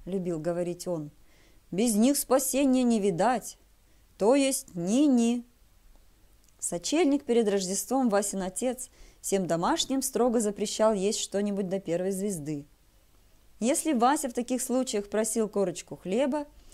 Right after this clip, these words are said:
ему говорили: «Что ты, что ты? Не христнешь-то? Смотри, Бог накажет». Глубокой ночью Васю будили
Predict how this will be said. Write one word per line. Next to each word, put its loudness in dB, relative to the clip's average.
ему 2
говорили: 2
«Что 2
ты, -2
что 4
ты? -2
Не 2
христнешь-то? 0
Смотри, -2
Бог 2
накажет». 0
Глубокой 0
ночью 0
Васю 0
будили 0